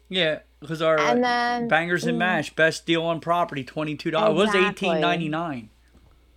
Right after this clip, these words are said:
Speaker 2: Yeah.
Speaker 1: So.
Speaker 2: But then that too, I remember the last time we went there,
Speaker 1: It was like the chef
Speaker 2: um,
Speaker 1: changed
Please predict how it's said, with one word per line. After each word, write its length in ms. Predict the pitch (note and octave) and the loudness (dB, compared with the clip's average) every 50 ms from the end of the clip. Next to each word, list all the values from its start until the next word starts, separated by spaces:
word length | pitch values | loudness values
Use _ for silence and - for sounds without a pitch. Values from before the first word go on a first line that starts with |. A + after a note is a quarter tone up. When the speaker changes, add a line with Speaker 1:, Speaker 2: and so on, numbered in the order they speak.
| _ _ - | _ _ -12
Speaker 2:
Yeah. 440 | G3+ F#3+ F#3+ F3+ F3 F3+ F3 E3+ F#3 F#3+ - _ _ _ _ _ _ _ - | -10 -10 -8 -10 -10 -10 -12 -14 -16 -18 -20 _ _ _ _ _ _ _ -20
Speaker 1:
So. 240 | - - - - - | -18 -16 -10 -2 2
Speaker 2:
But 140 | B3+ B3 - | 2 2 4
then 180 | C#4+ C#4 C#4 C#4 | 4 2 2 0
that 220 | C#4 C#4 - - | 0 -2 -4 -6
too, 680 | - - D#4+ E4 G4 F4+ C#4+ C#4 B3+ B3+ B3+ C#4+ C4 _ _ _ - | -8 -4 -4 -2 0 2 4 4 4 2 0 -2 -8 _ _ _ -4
I 60 | A#3+ | -2
remember 280 | A#3+ B3 C4 B3+ B3+ B3 | -2 0 0 2 2 2
the 100 | A3+ A#3 | 2 2
last 400 | A3 A3+ A#3 A#3 B3 C#4 D4 - - | 0 0 0 0 -2 -4 -6 -8 -10
time 240 | - C4+ C4 C4 A#3+ | -10 -10 -6 -4 -2
we 120 | A3+ A3 | -2 -2
went 360 | F#3+ G#3 A#3+ D4+ F#4+ F#4 - | -2 -4 -6 -4 -4 -6 -2
there, 500 | - F3+ F3+ E3+ E3 E3+ E3 E3 E3+ F3 E3+ | 0 0 2 2 2 2 2 0 0 -2 -4
Speaker 1:
It 20 | |
was 100 | - F3 | -4 0
like 180 | A#3 C#4 A#3+ - | 0 0 2 2
the 80 | B3 F#3+ | 0 0
chef 320 | - - G#3+ A3 A#3 A#3 | 0 2 4 4 4 4
Speaker 2:
um, 40 | G3+ G3+ | 2 -2
Speaker 1:
changed 500 | D3+ C#3 B2 B2 B2 - - - - | -2 -4 -4 -6 -8 -10 -12 -14 -16